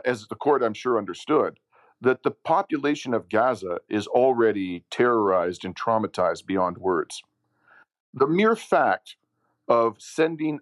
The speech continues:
armed drones into the skies of Gaza,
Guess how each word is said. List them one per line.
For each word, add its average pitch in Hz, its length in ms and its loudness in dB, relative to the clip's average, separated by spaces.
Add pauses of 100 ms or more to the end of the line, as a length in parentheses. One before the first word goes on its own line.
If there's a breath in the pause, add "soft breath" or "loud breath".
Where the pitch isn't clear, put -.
armed 135 300 0
drones 110 580 -4 (360)
into 151 220 0
the 170 100 2
skies 131 440 2
of 117 100 -6
Gaza, 101 480 2